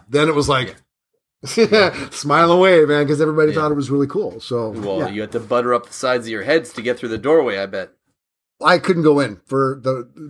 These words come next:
Speaker 1: after the first month, it was six months before I could actually go into the salon because my head didn't fit through the actual door.
Speaker 2: Right.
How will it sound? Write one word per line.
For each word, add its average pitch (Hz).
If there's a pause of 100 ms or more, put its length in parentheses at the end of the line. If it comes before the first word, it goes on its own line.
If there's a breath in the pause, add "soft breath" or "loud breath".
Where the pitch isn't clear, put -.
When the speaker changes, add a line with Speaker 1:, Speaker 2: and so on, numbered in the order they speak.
(140)
Speaker 1:
after 175
the 214
first 190
month, 151
it -
was 131
six -
months 160
before 139
I 135
could 135
actually 135
go 123
into 143
the 127
salon 120
because 113
my 110
head 120
didn't 120
fit 113
through 107
the 110
actual 98
door. 120
Speaker 2:
Right. 123